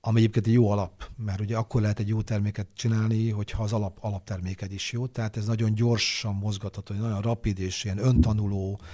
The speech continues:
ö, gyorsan bevethető, gyors reagálású, ö, típusú termék ez.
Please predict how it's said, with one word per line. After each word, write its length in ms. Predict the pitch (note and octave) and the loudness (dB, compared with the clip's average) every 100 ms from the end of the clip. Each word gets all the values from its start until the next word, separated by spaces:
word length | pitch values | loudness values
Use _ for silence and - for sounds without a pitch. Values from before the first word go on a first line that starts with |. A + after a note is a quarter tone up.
| - - - - | -18 -18 -20 -16
ö, 240 | A2+ G#2+ G2+ G#2 | -8 -6 -4 0
gyorsan 640 | B2 A#2+ A2 - A2+ G#2+ | 4 4 2 0 0 0
bevethető, 580 | G#2+ G2+ - G#2+ - G#2 | 0 -2 -4 -8 -4 -4
gyors 340 | A2 A2 - | -2 -2 -2
reagálású, 920 | A2 G2+ F#2+ G2 F#2+ F#2 F#2 - G2 G#2 - - | -4 -4 -4 -6 -6 -6 -8 -8 -10 -10 -12 -8
ö, 60 | A2 G2 - | -6 -6 -6
típusú 380 | B2+ A#2 - | -6 -6 -8
termék 500 | G#2 A2 G#2 A#2+ B2 | -4 -2 0 0 0
ez. 260 | C#3 C#3 C#3 | 0 0 -2